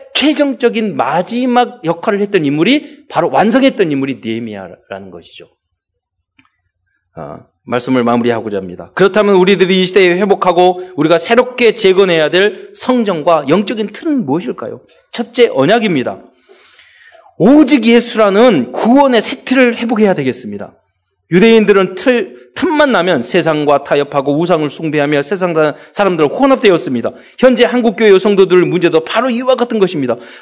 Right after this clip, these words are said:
오중-, 오직 예수를 하지 않고 자유주의 신학, 종교 자원주의를 따라가는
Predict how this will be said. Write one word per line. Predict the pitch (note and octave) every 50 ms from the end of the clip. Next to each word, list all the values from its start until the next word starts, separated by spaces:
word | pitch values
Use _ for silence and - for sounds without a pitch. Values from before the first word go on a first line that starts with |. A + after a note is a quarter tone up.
| - -
오중-, | A3 C4+ D#4 D#4+ D#4 D#4 D4+ D4 C#4 A#3+ - -
오직 | - E3 G3 A#3+ C4+ C#4+ C#4+ C4+ G#3+ C#4 A#3 A#3+ E3 C3+
예수를 | C#3 E3+ G3+ A#3 A#3 A#3 - - A3+ G3+ A#3 A#3 G#3+
하지 | - - B3+ B3 - C4
않고 | G3+ B2+ A#2+ A#2+ - A#3+ B3+ G#3 C3 G2 - - - - - _ _ _
자유주의 | - - - E3+ F3+ G#3+ A#3+ A#3 F#3+ G3+ A3+ G#3+ G3 F3
신학, | - - A#3 A#3+ A#3+ F#3 - - - - - _ _ _ _ _ _ _ _ _ -
종교 | - F#3 G#3 A3+ A3+ G#3 B3+ A#3 - A3+
자원주의를 | - - - D#3 E3+ G3+ A3 G#3+ - F#3+ G#3+ G#3 G3 G#3 G#3+ G3+ F#3 - - - - -
따라가는 | - G#3+ A#3+ B3+ A#3 A3 A3 A3+ A3+ E3 A#2 G2+